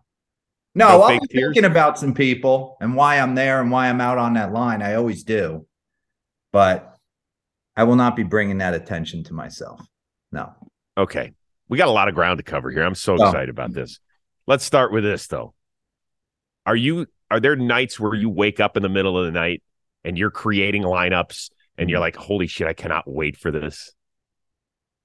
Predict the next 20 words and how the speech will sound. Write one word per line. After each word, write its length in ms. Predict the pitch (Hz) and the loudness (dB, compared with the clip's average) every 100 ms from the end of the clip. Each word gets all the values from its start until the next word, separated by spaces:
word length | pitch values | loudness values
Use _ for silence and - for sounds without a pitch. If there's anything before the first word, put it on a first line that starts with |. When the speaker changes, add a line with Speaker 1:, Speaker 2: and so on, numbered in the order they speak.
| - | 4
Speaker 1:
Yeah, 260 | 131 135 | 8 8
I, 280 | 147 160 156 | 4 0 0
I 20 | |
think 240 | 160 185 180 | 0 0 0
it's 140 | 170 | -2
a 60 | 165 | 0
little 280 | 143 143 139 | 0 0 0
bit 240 | 135 127 | 0 0
more 480 | 127 123 123 123 120 | 0 2 2 2 2
of, 420 | 110 104 98 92 - - - _ _ _ _ _ - | 2 2 2 -4 -14 -20 -20 _ _ _ _ _ -2
I'm 140 | 113 | 2
not 180 | 127 123 | 2 2
gonna 140 | 117 | 0
say, 220 | 107 113 101 | -2 -4 -4
"Holy 260 | 113 107 | -4 -4
shit, 240 | 101 110 104 | -6 -4 -2
I 80 | |
can't 320 | 101 110 98 85 | -2 -4 -6 -4
wait" 260 | 92 110 | -6 -4
yet, 420 | 117 123 123 - | 0 0 0 -6